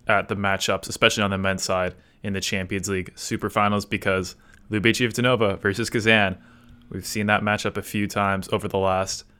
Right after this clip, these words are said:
few years, so it's a really interesting one to dissect. But the main focus for today is to talk about the matches that took place over the weekend.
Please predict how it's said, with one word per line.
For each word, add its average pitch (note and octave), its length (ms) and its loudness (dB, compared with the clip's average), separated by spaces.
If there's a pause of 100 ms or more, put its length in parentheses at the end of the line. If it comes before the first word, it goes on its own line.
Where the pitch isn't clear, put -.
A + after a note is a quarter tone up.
(100)
few G#2+ 240 -2
years, F#2+ 320 0
so F2+ 300 -4 (300)
it's A2+ 120 -2
a G#2+ 60 0
really G#2+ 320 4
interesting G2+ 600 -2
one F#2+ 340 -2
to A2 140 -2
dissect. G2 600 -2 (280)
But B2 320 4
the A#2 80 0
main G#2+ 280 2
focus G2+ 460 -2
for G#2 240 2
today G#2+ 400 2
is G#2+ 200 -2
to G2+ 200 -4
talk G2+ 300 2
about G2 260 0
the G2+ 60 -4
matches G2 560 0 (340)
that C3 160 8
took - 240 -4
place G2 400 0
over G2 220 2
the F#2+ 100 0
weekend. G#2+ 500 2